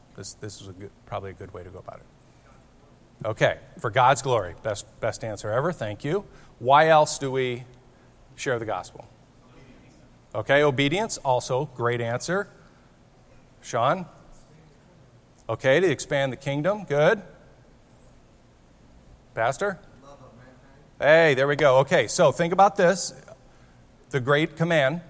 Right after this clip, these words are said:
right? What's the greatest commandment? "Love the Lord your God with all your heart, soul, mind, and strength, and love your neighbor as yourself." So, in a sense, if we want to say, I'm just kind of boiling it down here, all of these answers have been correct.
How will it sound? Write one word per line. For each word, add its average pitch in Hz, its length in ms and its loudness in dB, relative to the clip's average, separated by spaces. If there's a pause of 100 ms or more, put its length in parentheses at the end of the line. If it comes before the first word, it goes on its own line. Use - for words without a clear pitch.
(260)
right? 170 280 -2 (120)
What's 131 240 -14
the 139 60 -10
greatest 127 320 -4
commandment? 160 400 0 (540)
"Love 117 140 -10
the 123 80 -12
Lord 127 260 -4
your 127 80 -6
God 131 220 2
with 131 100 -6
all 131 140 0
your 123 100 -4
heart, 131 180 -2
soul, 135 160 -4
mind, 127 180 -2
and 120 80 -6
strength, 151 300 -4
and 131 80 -8
love 139 140 -2
your 147 80 -4
neighbor 160 220 -2
as 156 100 -8
yourself." - 520 -8 (440)
So, 175 440 2 (800)
in 143 100 -4
a 139 60 -2
sense, 175 320 -2
if - 100 -14
we 147 100 -2
want 165 180 2
to - 40 0
say, 185 360 2
I'm 120 160 -2
just 147 200 -6
kind 147 140 2
of 139 80 -2
boiling 147 260 2
it 190 120 -8
down 131 240 2
here, 139 160 -4
all 131 180 6
of 147 80 0
these 156 160 -2
answers 143 300 -4
have 139 100 -4
been 139 140 -6
correct. 107 280 -8